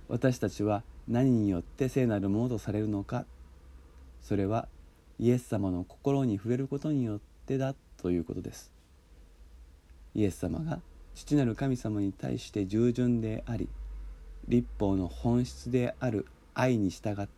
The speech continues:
て、愛で応えて生き抜き、十字架に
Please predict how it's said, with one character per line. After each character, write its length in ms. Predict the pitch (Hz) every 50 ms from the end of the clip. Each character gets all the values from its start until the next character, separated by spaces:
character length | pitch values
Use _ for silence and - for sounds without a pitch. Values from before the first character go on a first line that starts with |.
| - -
て、 160 | - - 160 - - - - - - - - - - - -
愛 280 | - - 156 156 147 131
で 120 | 123 110
応 140 | - 127 131 -
え 180 | 156 139 127 117
て 160 | - 110 101
生 80 | 98
き 140 | 95 - 120
抜 140 | 120 120 117
き、 240 | 120 - - - - - - - - - - - - - - - - -
十 300 | - 95 104 107 104 101
字 140 | 95 92 98
架 160 | - 104 95
に 220 | 95 110 127 127